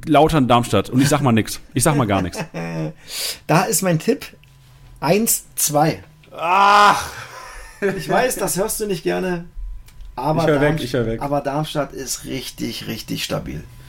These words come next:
Speaker 2: Das ist eine, eine Truppe, die macht richtig Bock. Und auch wenn sie jetzt natürlich, äh,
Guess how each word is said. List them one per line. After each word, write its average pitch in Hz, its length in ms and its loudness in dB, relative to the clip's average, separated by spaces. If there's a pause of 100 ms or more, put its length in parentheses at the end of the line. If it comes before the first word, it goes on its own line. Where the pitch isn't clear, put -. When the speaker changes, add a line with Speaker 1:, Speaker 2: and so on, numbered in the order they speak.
(500)
Speaker 2:
Das 139 200 0
ist 151 180 -2
eine, 135 200 -2 (100)
eine 131 180 -8
Truppe, 139 300 -2
die 127 100 -4
macht 117 240 -8
richtig 135 320 -6
Bock. 117 260 -2 (520)
Und 156 140 4
auch 151 140 2
wenn 165 140 4
sie 156 120 4
jetzt 160 180 2
natürlich, 147 540 0
äh, 131 300 -2